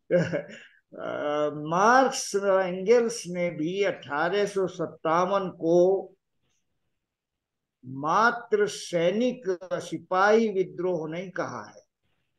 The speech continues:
उन्होंने कहा है ये अंग्रेजी उपनिवेशवादियों के खिलाफ बड़े पैमाने पर भारतीय जनता की बगावत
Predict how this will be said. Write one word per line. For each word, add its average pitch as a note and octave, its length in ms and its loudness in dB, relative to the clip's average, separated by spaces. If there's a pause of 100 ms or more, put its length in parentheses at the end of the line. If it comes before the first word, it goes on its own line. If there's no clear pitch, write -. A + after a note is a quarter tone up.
(580)
उन्होंने G#3+ 440 0
कहा G#3+ 580 2
है A3+ 180 8
ये G3 560 4 (440)
अंग्रेजी G#3 920 6
उपनिवेशवादियों F3+ 1500 0
के D#3+ 300 -4
खिलाफ F#3+ 800 2 (1800)
बड़े B3 340 8
पैमाने F#3+ 760 -2
पर G#3+ 300 2
भारतीय E3+ 760 -2
जनता D#3+ 600 -2
की D#3+ 520 -6
बगावत D3 680 -2